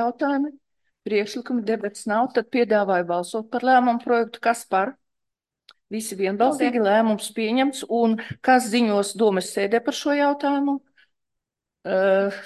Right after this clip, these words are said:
Speaker 1: Škiņša kungs. Jā, labi, paldies. Un par pirmo tad ziņos šis, jā. Ā, paldies. Tagad par nākamo jautājumu lūdzu ziņotājs Golavaņa kungs, lūdzu.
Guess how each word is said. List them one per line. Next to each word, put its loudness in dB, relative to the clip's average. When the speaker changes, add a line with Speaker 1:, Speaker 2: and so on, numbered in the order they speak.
Speaker 1:
Škiņša 0
kungs. -8
Jā, 2
labi, 2
paldies. 2
Un 2
par 2
pirmo 4
tad -10
ziņos 0
šis, -6
jā. -2
Ā, 4
paldies. 6
Tagad 4
par 2
nākamo 2
jautājumu 2
lūdzu -6
ziņotājs 2
Golavaņa -2
kungs, -10
lūdzu. -4